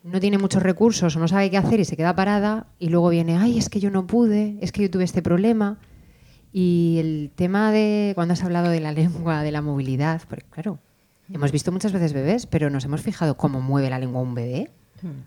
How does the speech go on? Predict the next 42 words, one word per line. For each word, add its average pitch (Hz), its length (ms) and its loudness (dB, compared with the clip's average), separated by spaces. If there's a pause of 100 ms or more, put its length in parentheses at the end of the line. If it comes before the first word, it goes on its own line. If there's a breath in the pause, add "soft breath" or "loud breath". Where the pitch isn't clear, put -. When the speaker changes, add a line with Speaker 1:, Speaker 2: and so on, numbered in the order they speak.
Speaker 1:
¿O 151 140 -4
cómo 170 680 2
es 160 140 -4
una 165 140 -2
buena 156 220 -2
transferencia? 165 840 -2
¿O 151 160 0
cuando, 151 400 -2 (300)
cuando 175 200 2
no 196 60 0
hay 220 80 2
realmente 233 440 0
un 202 120 -4
dolor 131 300 -2 (420)
y 170 120 -4
no 175 80 2
hay 180 100 2
peso, 233 480 -2
a 170 100 0
qué 175 100 -2
se 185 100 -2
lo 180 60 2
atribuyes? 135 760 -6
Entonces 175 300 -2
está 185 240 -2
muy 202 160 0
bien 208 160 2
eso 190 180 0
que 180 100 0
has 165 160 -2
dicho, 190 300 -2
Rocío, 180 480 0
de 156 340 0 (460 soft breath)
ir 214 160 4
a 180 60 6
donde 156 180 2
un 175 80 -2
profesional, 139 640 -4
cuando 135 200 -6
habéis 151 180 -2
hablado 147 400 0
de 135 300 -2